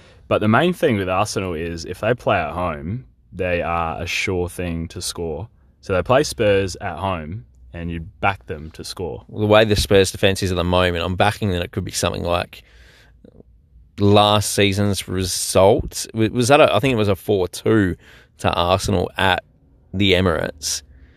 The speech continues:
Speaker 2: and both defences were horrible. And look, to be honest, the Arsenal defence isn't much better at the moment, despite their acquisitions,
Speaker 1: Mm.
Speaker 2: 'cause they haven't been able to come in yet.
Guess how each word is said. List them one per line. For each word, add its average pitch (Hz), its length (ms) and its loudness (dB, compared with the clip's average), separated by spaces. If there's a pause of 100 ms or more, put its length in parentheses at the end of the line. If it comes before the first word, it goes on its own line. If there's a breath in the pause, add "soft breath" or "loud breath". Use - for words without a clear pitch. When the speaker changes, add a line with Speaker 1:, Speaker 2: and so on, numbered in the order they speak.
(300 soft breath)
Speaker 2:
and 92 140 -4
both 120 300 6
defences 92 560 -4
were 80 120 -4
horrible. 95 520 0
And 123 320 2
look, 135 220 0
to 117 120 -4
be 110 140 4
honest, 117 340 4
the 101 140 2
Arsenal 113 340 2
defence 95 300 -4
isn't 92 320 -6 (640)
much 98 320 -4
better 95 200 6
at 80 60 -2
the 87 60 -8
moment, 90 340 -4
despite 90 360 0
their 87 140 0
acquisitions, 92 800 -6 (280 loud breath)
Speaker 1:
Mm. - 80 -18
Speaker 2:
'cause 98 120 4
they 101 140 6
haven't 95 220 2
been 90 140 0
able 85 120 -4
to 90 80 -6
come 87 200 -6
in 113 140 0
yet. - 240 -8